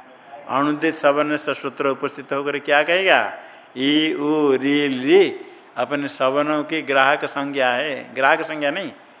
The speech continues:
संज्ञा है। संज्ञा क्या है? ग्राहक। ई कहेंगे तो अष्टादश आ जाएंगे। ई का नाम लेते ही उनका नाम कर दिया।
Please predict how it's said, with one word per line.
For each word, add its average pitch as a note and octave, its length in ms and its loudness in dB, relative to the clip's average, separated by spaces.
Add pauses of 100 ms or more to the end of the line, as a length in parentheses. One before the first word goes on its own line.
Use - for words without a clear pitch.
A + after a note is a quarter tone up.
संज्ञा D#3 360 2
है। G#2 200 -6
संज्ञा C3 360 -2
क्या C3 220 -2
है? B2+ 60 -4
ग्राहक। A#2 540 2 (1000)
ई E3 140 6
कहेंगे E3+ 340 4
तो E3+ 120 4
अष्टादश E3 540 6
आ D#3 140 10
जाएंगे। D#3 560 2
ई D3 140 -2
का D#3 160 2
नाम D#3 280 4
लेते D3+ 300 0
ही D#3 340 0 (420)
उनका C#3 240 2
नाम C#3 280 4
कर C3 180 2
दिया। C3 340 -2